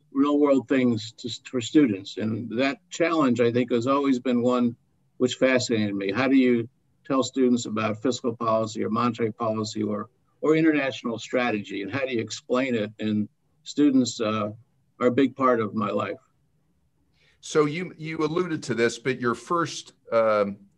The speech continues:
Speaker 2: uh, time going into, uh, the government was in, you had two stints at the Council of Economic Advisors, one from seventy-six and seventy-seven, and then once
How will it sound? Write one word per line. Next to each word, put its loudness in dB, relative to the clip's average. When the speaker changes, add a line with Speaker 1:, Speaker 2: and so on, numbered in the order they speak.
Speaker 2:
uh, 2
time -2
going 4
into, -2
uh, 4
the -6
government 2
was 0
in, -4
you 2
had 4
two -4
stints -2
at -8
the -12
Council -4
of -2
Economic 0
Advisors, -4
one 4
from -6
seventy-six 0
and -6
seventy-seven, 0
and -2
then -4
once -4